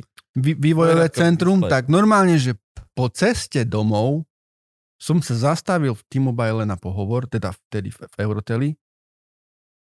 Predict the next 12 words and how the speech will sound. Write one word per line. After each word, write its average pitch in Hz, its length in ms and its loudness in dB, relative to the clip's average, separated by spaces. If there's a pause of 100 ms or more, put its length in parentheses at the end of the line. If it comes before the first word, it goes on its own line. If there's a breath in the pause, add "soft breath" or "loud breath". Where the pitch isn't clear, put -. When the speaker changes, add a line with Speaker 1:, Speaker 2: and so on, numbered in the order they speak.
(100)
Speaker 1:
Takže 113 260 -4
to 127 140 -2
bolo 135 180 -2
super. 120 320 -6
Tak 143 180 -4
som 165 140 0
robil 160 260 2
tam, 147 280 0
no - 260 -2
a 139 100 -4
potom 185 360 -2
ma 156 500 0